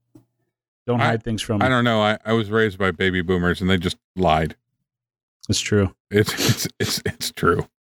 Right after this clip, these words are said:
Speaker 2: Everything's fine. You're doing it all wrong, and, and we never did any of that stuff as a ki-, as, as a kid.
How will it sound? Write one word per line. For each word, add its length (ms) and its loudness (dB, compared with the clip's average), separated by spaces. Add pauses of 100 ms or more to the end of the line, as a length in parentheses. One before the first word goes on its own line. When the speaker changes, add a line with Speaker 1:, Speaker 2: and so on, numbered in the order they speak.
(440)
Speaker 2:
Everything's 380 0
fine. 360 0
You're 100 0
doing 220 2
it 100 2
all 160 2
wrong, 600 0
and, 320 2
and 480 2
we 120 -2
never 220 2
did 160 0
any 120 2
of 60 2
that 160 0
stuff 200 -4
as 100 -4
a 40 -10
ki-, 340 -2
as, 420 0
as 140 0
a 40 0
kid. 300 -4